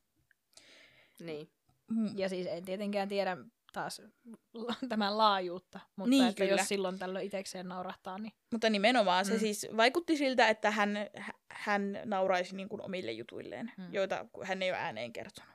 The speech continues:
Speaker 2: Eli nimenomaan juuri tuollainen
Speaker 3: Niin.
Speaker 2: naurahtelu. Ja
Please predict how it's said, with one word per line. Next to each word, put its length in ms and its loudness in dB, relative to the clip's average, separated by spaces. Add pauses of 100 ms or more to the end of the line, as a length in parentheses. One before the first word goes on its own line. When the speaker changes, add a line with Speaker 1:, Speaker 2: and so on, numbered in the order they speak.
Speaker 2:
Eli 180 -4
nimenomaan 540 4
juuri 220 -4
tuollainen 560 -6
Speaker 3:
Niin. 220 -16 (320)
Speaker 2:
naurahtelu. 840 4 (1700)
Ja 480 6